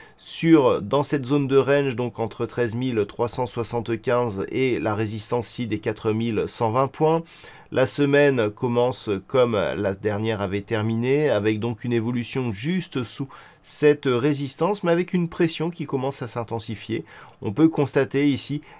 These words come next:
eh bien, des tracés qui commencent à nous donner des configurations techniques qui appellent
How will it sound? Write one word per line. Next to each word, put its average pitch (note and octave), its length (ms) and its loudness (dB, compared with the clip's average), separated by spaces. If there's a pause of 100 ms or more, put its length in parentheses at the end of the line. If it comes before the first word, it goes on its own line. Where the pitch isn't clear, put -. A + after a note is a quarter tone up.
eh G#2+ 120 -4
bien, C3 220 4
des C#3 140 4
tracés C3+ 480 -2
qui C3+ 160 -12
commencent B2+ 440 -2
à B2+ 60 2
nous A#2+ 140 0
donner G#2+ 320 0 (340)
des A2+ 120 -6
configurations B2 680 0
techniques D3+ 540 -4
qui E3+ 220 0
appellent D#3 460 0